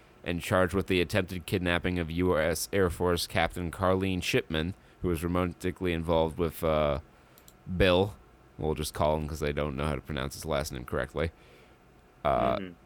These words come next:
Speaker 1: she was released on bail and initially pleaded not guilty to charges, which included attempted kidnapping, burglary,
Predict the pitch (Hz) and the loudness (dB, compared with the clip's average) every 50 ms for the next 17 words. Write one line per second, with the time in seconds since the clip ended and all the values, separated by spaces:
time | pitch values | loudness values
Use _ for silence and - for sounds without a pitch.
0 | - - - - 110 95 92 90 90 95 104 117 120 101 - 113 104 98 101 95 | -16 -10 -4 0 2 2 2 2 2 2 4 4 2 2 2 0 0 2 2 2
1 | 98 127 143 143 143 139 135 123 104 101 104 98 - - 101 95 90 76 - 104 | 4 4 6 6 6 4 4 2 2 2 0 -2 -2 -2 0 -2 0 0 0 0
2 | 95 87 82 85 92 95 90 73 - - 143 143 131 - - 143 139 135 135 131 | 0 0 0 0 2 2 2 0 2 2 2 2 2 2 2 4 4 6 6 4
3 | 131 131 131 - - - - - - - - - - - - 120 107 104 104 98 | 4 2 0 -4 -10 -20 -20 -20 -20 -18 -16 -14 -8 0 2 4 6 6 4 4
4 | 104 107 104 101 98 - - 78 82 80 - 87 80 - 92 92 80 82 80 69 | 4 2 2 2 2 0 -2 -2 -2 -2 -4 -4 -4 -2 -2 -2 0 -2 -4 -2
5 | - 104 90 87 - 78 76 - 110 98 98 95 92 - 101 90 87 85 95 104 | 0 0 0 0 -2 -4 -2 0 2 2 4 2 2 2 0 0 0 2 2 2
6 | 101 92 95 98 98 95 90 87 90 | 2 2 4 4 4 4 4 2 0